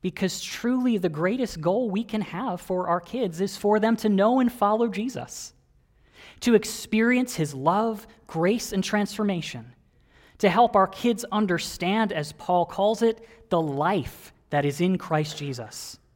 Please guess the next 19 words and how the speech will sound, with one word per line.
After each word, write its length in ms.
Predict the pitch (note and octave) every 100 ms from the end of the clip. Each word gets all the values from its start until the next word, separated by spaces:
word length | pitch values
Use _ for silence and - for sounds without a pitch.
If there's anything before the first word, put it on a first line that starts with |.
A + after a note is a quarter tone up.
| _ _ _ _ _ _ _ _ _
to 100 | -
help 180 | F3+ G#3
them 140 | G3+
understand 640 | G3 G3 - - G3 A3 G#3
what 100 | G3+
it's 160 | G3+
like 260 | G3 F#3+ G3
to 120 | G#3+
live 240 | G3 G3 G3+ -
every 480 | G3+ A3+ G3+ G#3+
part 400 | G3 - G3 F#3+
of 160 | D#3+ D#3+
our 180 | D#3+ D#3+
lives 440 | D#3+ E3+ D#3+ -
with 320 | D#3 G#3+ A3+
him 180 | - G3
and 140 | F3 D#3+
for 280 | - D3
him, 280 | C3 A2 G#2